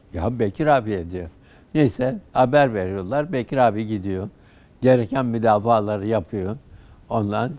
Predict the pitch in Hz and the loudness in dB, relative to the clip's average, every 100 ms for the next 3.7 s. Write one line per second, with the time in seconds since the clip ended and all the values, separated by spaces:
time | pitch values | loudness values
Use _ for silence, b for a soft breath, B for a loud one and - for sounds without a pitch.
0 | - - 143 120 90 117 139 208 - b | -16 -2 2 2 0 -2 -4 -8 -18 b
1 | b b - 113 131 151 147 - 123 113 | b b -12 0 2 2 -2 -6 -2 -2
2 | 107 101 107 101 - b b b b - | -2 -2 -4 -6 -14 b b b b -20
3 | _ _ - - 131 131 | _ _ -8 0 2 2